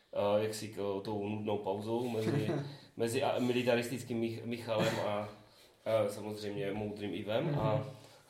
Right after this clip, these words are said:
Speaker 1: začni, Michale, co tam máš na pětce?
Speaker 2: Tak, moje páté místo z top five jsou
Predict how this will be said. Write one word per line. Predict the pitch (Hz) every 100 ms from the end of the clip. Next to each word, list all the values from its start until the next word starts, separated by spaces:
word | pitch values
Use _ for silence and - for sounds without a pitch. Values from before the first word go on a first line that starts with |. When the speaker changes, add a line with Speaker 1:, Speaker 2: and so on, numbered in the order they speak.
| - - - _ -
Speaker 1:
začni, | 127 - 90
Michale, | - - - - -
co | -
tam | 113
máš | 117
na | 120
pětce? | 113 117 - - - - - - _ _ _
Speaker 2:
Tak, | - 107 - - -
moje | 107 110 135 147 147 151 - - - _
páté | 120 156 165 143
místo | 139 - 156
z | -
top | - 147
five | - 123 120 131 131
jsou | - 127 127 131